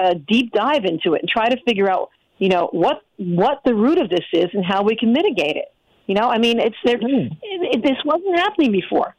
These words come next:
Speaker 1: Th-, this just, this was not happening before. It just recently started to happen. What's, why is
Speaker 2: Thanks.
Speaker 1: that happening?
Speaker 2: Thanks, Gwen, for getting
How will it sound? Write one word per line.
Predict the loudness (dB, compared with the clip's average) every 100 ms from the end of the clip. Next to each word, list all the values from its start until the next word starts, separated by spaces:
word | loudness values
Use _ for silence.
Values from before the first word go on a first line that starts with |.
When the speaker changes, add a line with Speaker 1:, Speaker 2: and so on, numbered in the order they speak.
| _ -6
Speaker 1:
Th-, | -2
this | 0 0 -2
just, | -4 0
this | -2 0
was | -2 0
not | 0 0
happening | 0 -2 0 0
before. | 0 -2 -4 -6 -8 0
It | 0 2
just | -2 0
recently | 0 0 0 0 0 0
started | 0 0 0
to | 0
happen. | -2 -4 -4 -8 _ -20 -16 -14 -14 -16 -20 -20 -16 -16 -16 -12 -2
What's, | -2 -2 -2
why | 0 2
is | 2
Speaker 2:
Thanks. | 2 2 0
Speaker 1:
that | -2
happening? | -4 -6 -10 -12 -12 -12 -14 -20 -20 -18 -14 -10 -2
Speaker 2:
Thanks, | 0 0 -2
Gwen, | 0 2 2 -2 0
for | 2 4 2 0 -4 _ -20 -20 -20 -20 _ _ _ _ _ _ _ _ _ _ _ _ _ _ -20 -12 -2
getting | 0 0 0 0 2 0